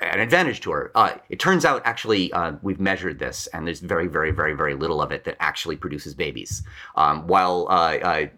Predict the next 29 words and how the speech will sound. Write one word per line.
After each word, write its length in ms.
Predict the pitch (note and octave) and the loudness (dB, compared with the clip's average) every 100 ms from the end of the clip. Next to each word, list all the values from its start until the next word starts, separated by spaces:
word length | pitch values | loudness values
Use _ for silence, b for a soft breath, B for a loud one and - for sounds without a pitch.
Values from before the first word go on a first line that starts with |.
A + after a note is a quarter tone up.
| - D3 - - D3+ C#3+ | -20 -20 -20 -20 -20 -4
cheating 500 | - C3 D3+ F#3+ F#3 | 0 2 4 2 0
is 240 | G#2+ G2 - | 0 0 -2
i-, 100 | A#2 - | -10 -6
incredibly 540 | G#2+ G2 B2+ G#2+ F2+ D#2+ | -4 0 2 0 -2 -4
common, 380 | E2 C#2+ D#2 - B B B - | -2 -4 -4 -14 B B B 4
uh, 300 | F#2 E2+ D2+ B B - - - | 6 6 4 B B -18 -8 0
ac-, 240 | G#2+ - - | 0 0 0
actually 420 | A#2+ - C#3+ A#2+ | 0 2 -2 -2
producing 400 | B2+ A2+ G#2+ G2+ | -2 -2 0 2
babies 380 | F#2 F2+ F2 - | 4 4 0 0
from 100 | F#2 | -2
cheating 460 | - E2+ D#2+ D2+ B B - | 0 -2 -2 -4 B B 0
is 200 | B2 A#2 | 0 4
low 260 | A#2+ A#2 | 6 6
and 120 | A2 | 4
has 380 | G#2+ - B2+ G#2+ | 0 0 0 -2
been 420 | G2 C3 C3+ C3 | -4 2 4 4
low 400 | A2 F2+ C#2+ B1 - B - | 4 4 2 -2 -8 B -12
for 500 | - A2+ G2+ F#2+ - | 0 4 6 6 4
as, 260 | A2 F2+ | 0 0
as 260 | - - G2 | 0 0 0
long 300 | G#2 A#2+ C#3 | 4 6 6
as 100 | A#2+ | 4
we 160 | A2+ A#2 | 2 0
can 400 | B2 G#2 G2 F#2+ | 0 0 2 2
measure 360 | G2 A2+ A2+ | 4 4 2
backwards, 540 | G2+ G#2 A2 B2 A#2+ A2 | 4 2 2 -2 -2 -2
which 280 | G2+ - - | -4 -4 -10
predates, 720 | - C3 B2+ A2+ G#2 - - | -4 -2 2 2 2 -2 -4